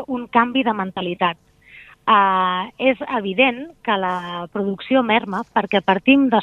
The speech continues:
sòls molt castigats. Són sòls que realment estan morts, no? Amb una agricultura convencional, eh,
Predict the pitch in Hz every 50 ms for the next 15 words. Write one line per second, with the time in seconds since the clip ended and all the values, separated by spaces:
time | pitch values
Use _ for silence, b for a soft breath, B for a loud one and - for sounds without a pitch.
0 | - - 233 220 214 262 247 - - - - 220 220 220 226 240 - 269 254 -
1 | - 208 175 196 202 185 - - - - b b b b b - - 285 285 285
2 | - - 233 220 277 285 - - 226 208 196 196 196 202 202 202 208 247 262 247
3 | - 202 196 - - - 208 202 196 190 190 208 254 269 202 170 - - _ b
4 | b b b b b - 208 247 233 202 214 226 247 247 247 269 - - 240 208
5 | - 233 220 220 214 208 202 202 202 - - 214 208 202 196 190 196 - - 185
6 | 196 233 262 226 208 254 320 330 B B B B B B B _ - 220 208 190
7 | 190 190 185 180 180 180 175 175 175 -